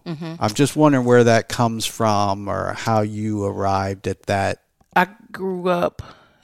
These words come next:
Speaker 1: like I said, in the community, and it is a poverty-stricken community. Um, I, my mom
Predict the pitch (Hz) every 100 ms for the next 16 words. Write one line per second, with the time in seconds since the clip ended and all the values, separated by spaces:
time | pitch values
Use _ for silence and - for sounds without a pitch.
0 | - 165 151 151 - 151 156 151 156 -
1 | 156 147 147 156 160 151 147 147 147 -
2 | - 156 151 143 - - - 147 160 151
3 | 151 156 160 156 _ _ - - - 151
4 | 147 151 151 - - - - 147 147 151
5 | 151 151 156 - - - 147 151 151 151
6 | 151 156 156 165 160